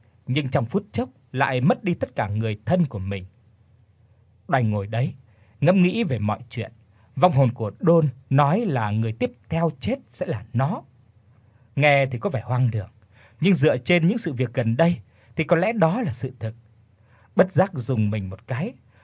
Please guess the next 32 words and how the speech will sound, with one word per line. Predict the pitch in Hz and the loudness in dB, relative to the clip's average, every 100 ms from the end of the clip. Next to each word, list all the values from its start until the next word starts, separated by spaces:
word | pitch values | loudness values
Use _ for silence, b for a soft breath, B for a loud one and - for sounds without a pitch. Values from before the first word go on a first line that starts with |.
| b | b
Đành | 170 143 151 | 0 2 4
nhớ | 147 196 262 | 4 2 0
về | 135 | -2
hình | 135 117 | 0 0
dạng | 127 120 117 | 0 -2 -4
của | 117 104 | -4 -4
lũ | 117 | -6
cá | - 170 185 | -4 -6 -4
chê | 185 170 - | -2 -2 0
quái | 151 190 | -2 -2
dị | 214 127 - _ _ - | -4 -8 -10 _ _ -2
xuất | 240 233 | -2 0
hiện | 107 - | -6 -6
ở | 113 | -10
cái | 165 | -10
xác | - 233 233 | -4 -4 -4
của | 110 | -8
bà | 101 98 | -6 -8
vợ | - 110 - b b b | -8 -8 -10 b b b
và | 123 117 | -6 -2
con | 156 139 - | 0 -2 -2
trai | 151 139 | -4 -4
của | - | -8
lão | 98 226 | -8 -6
Điền, | 165 104 92 _ _ _ b b b b - | -4 -6 -8 _ _ _ b b b b 0
và | 139 131 123 | 4 4 2
cả | 117 | -2
cái | 95 185 | -6 -6
xác | - 226 - | -2 -4 -2
của | 107 | -8
tên | - 139 135 - | -4 -4 -4 -2
quan | 131 | -2